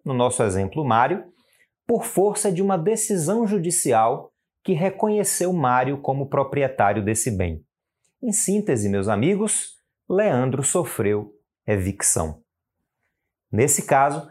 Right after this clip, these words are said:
a gente tem como sujeitos da evicção Clóvis, o alienante, responsável pela transmissão do bem,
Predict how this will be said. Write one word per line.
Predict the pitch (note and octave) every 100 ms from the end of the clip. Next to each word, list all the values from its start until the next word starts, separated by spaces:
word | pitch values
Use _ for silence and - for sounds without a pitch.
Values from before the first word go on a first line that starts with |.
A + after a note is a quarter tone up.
| - -
a | C3+
gente | F3+ F3+
tem | - F3 F3+
como | F#3 F#3
sujeitos | - G3+ D3 C3+ G3 G3+ F3 D3+
da | D#3+
evicção | D3 C#3+ D3 - G#2+ E2+ D#2+ _ _ _
Clóvis, | G3+ D3 E3 A3+ A3 - -
o | - A#2
alienante, | G#2+ A#2+ C3 A2+ F3+ - - - _ _
responsável | A#2 B2+ - B2+ G#2+ C3+ D3+ E3 C3+
pela | B2+ G#2+
transmissão | - G2+ F#2+ F#2+ - F#2
do | G2
bem, | A#2+ D#3 A3 -